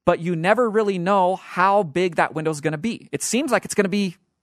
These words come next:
a lot of years for this team because they're so young and they're so talented and they have room to grow,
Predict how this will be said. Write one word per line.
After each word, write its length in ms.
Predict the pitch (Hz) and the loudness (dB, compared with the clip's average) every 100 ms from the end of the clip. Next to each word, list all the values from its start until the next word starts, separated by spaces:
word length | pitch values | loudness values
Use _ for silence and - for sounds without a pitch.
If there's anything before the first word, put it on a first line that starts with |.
| _ _ _ _ _ _ | _ _ _ _ _ _
a 80 | 135 | 2
lot 180 | 156 220 | 6 6
of 120 | 185 | 6
years 200 | 233 202 | 2 2
for 120 | - | 0
this 160 | 160 - | -4 -4
team 200 | - 170 | -4 -2
because 220 | 131 135 | -4 -6
they're 100 | 131 | -8
so 360 | - - 165 190 | -8 2 4 4
young 400 | 190 226 131 143 _ _ _ _ | 4 2 0 -6 _ _ _ _
and 80 | 135 | -2
they're 60 | 135 | -2
so 320 | - 180 202 | 4 4 4
talented 640 | - 240 240 190 139 127 | 2 0 0 0 -4 -4
and 100 | 143 | -6
they 80 | 147 | -2
have 220 | 165 156 | -2 0
room 220 | 156 185 | -2 -2
to 100 | 180 | -4
grow, 420 | 160 254 208 147 | 0 2 4 2